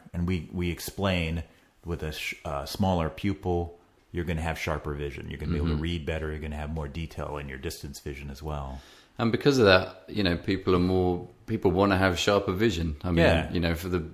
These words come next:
Speaker 2: the big portion of our listeners out there is that they want sharper vision. Some just wanna improve more vision. Um, right now, I'm,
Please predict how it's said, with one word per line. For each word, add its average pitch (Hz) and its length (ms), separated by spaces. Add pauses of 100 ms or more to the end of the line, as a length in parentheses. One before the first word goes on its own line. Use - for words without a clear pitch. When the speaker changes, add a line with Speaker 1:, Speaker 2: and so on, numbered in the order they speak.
Speaker 2:
the 90 100
big 85 260
portion 92 380
of 85 100
our 85 100
listeners 90 440
out 85 160
there 85 220
is 82 120
that 80 100
they 82 120
want 87 280 (300)
sharper 82 400
vision. 85 280
Some 87 280
just - 320
wanna 90 180
improve 85 360
more 95 220
vision. 85 380 (640)
Um, 85 240
right 90 160
now, 87 220
I'm, 82 280